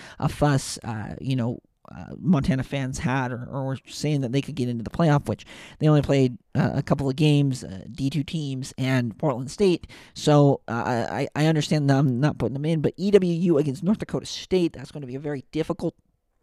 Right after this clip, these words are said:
game. I think, I think, uh, E W U is, uh,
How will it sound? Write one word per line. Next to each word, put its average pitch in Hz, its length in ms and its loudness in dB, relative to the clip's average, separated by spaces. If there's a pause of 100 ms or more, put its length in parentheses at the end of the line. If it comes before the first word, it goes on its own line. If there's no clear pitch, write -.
(140)
game. 175 380 2 (400)
I 151 100 2
think, 180 340 0
I 151 60 0
think, 147 340 -2
uh, 135 300 -2
E 147 140 2
W 147 260 2
U 143 280 6
is, 123 540 -4 (340)
uh, - 240 -14